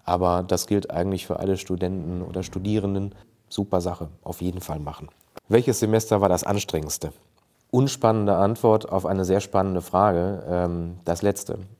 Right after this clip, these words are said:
in dem man die Bachelorarbeit schreibt. <laughs> Wie würdest du deiner Oma erklären, was du auf der Arbeit machst?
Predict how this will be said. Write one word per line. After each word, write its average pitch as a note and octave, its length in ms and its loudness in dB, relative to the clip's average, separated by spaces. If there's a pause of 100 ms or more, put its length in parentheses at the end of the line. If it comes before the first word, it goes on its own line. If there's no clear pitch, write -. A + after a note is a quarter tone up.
(120)
in F#2 140 -6
dem F#2 140 0
man F#2 140 0
die F#2+ 80 0
Bachelorarbeit F2 600 -2
schreibt. - 420 -10 (920)
<laughs> - 40 4 (1400)
Wie G3+ 240 6
würdest A3 280 4
du G3+ 60 4
deiner E3 320 6
Oma F#3+ 280 6
erklären, G#2+ 600 4 (960)
was C3+ 240 4
du D#3 100 4
auf C#3 140 6
der A#2 160 4
Arbeit A#2+ 280 4
machst? F#2+ 400 -2